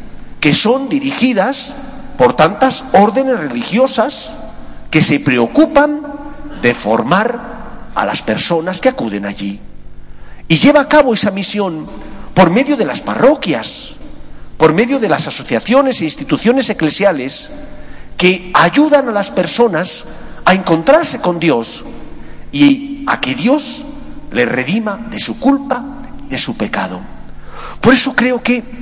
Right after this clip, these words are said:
aun siendo el discurso de nuestro rey un discurso donde alababa la misión de la Iglesia, aunque solo se centraba en la actividad caritativa, creo que fue un discurso parcial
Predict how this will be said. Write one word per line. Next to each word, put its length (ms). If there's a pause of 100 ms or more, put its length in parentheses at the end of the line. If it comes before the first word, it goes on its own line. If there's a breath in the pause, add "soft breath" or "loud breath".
(800)
aun 200
siendo 600 (180)
el 140
discurso 580
de 100
nuestro 340
rey 320 (540 loud breath)
un 160
discurso 640 (340)
donde 280
alababa 500
la 100
misión 360
de 80
la 80
Iglesia, 500 (300)
aunque 260
solo 240
se 120
centraba 1000
en 120
la 80
actividad 380
caritativa, 640 (440 loud breath)
creo 160
que 120
fue 160
un 100
discurso 600
parcial 580